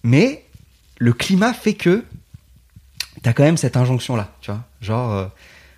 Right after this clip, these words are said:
où t'as l'impression, euh, voilà, tu, t-, t-, t'as ce stress, en fait, t'as cette, une, une forme d'épée de Damoclès de, euh, ok, c'est comme, tu vois, ce, c'est, c'est, c'est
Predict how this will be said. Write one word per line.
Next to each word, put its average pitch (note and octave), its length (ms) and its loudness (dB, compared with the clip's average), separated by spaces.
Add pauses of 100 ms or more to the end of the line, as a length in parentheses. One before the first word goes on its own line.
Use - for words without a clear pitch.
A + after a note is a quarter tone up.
(180)
où G#2+ 100 0
t'as A#2 160 2
l'impression, D#3+ 680 0 (840)
euh, G2 540 -4 (1500)
voilà, A2+ 220 0
tu, G2 580 -6
t-, G#2 140 -4
t-, B2 160 -6
t'as D#3+ 120 2
ce D#3+ 140 0
stress, - 360 0
en B2 60 0
fait, G#2 140 -2
t'as G#2 100 -2
cette, - 280 -4
une, C3+ 180 4 (200)
une A#2+ 120 2
forme D#3+ 340 2
d'épée D3 340 2
de C3+ 60 -6
Damoclès C#3+ 640 2
de, B2+ 120 -2
euh, C#3 320 2 (560)
ok, A#2 180 -2
c'est A#2+ 160 -2
comme, C3+ 300 0
tu - 180 -4
vois, C3 80 4
ce, G2+ 580 0
c'est, G2+ 420 -6
c'est, F#2+ 280 -6
c'est G2+ 220 -10